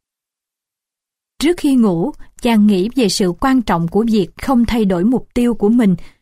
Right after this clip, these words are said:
vì mục tiêu của một người nào khác. May mắn sẽ luôn đến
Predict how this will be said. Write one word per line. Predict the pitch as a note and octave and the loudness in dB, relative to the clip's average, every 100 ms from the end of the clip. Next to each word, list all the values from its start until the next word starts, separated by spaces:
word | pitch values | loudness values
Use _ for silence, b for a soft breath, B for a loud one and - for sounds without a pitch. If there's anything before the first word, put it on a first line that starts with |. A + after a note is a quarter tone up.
| _ A3 | _ 0
vì | G#3+ | 2
mục | G3 F#3 - | 2 0 -2
tiêu | A#3 A3 | 0 0
của | G3 | 2
một | G3+ B3 F#3+ | 0 2 2
người | G#3 F#3 | 0 2
nào | F3+ E3 | 0 -4
khác. | - C4 F4 - _ _ _ _ _ _ - | -4 -4 -6 -14 _ _ _ _ _ _ -2
May | A3+ G#3+ | 2 2
mắn | G#3 A#3 E4 | 2 0 -2
sẽ | - F#3 | -2 0
luôn | A#3 A3+ G3+ | 2 2 2
đến | G#3 A3+ | 2 0